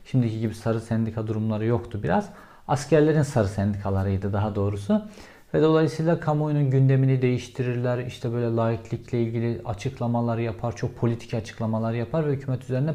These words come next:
pres kurarlardı. Hani askerlerin böyle doğrudan çıkıp da böyle siyasi konulara giremedikleri bazı noktalarda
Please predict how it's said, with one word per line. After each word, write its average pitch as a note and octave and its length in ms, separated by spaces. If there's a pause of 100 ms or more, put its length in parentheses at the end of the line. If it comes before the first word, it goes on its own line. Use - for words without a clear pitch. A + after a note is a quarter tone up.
pres C#3 280
kurarlardı. A2 680 (480)
Hani C#3 200
askerlerin C3+ 640
böyle C3+ 240
doğrudan C3 400
çıkıp - 400
da A2 120
böyle A2+ 200
siyasi A2 460
konulara A2 380
giremedikleri A2+ 920
bazı A2 340
noktalarda A#2 840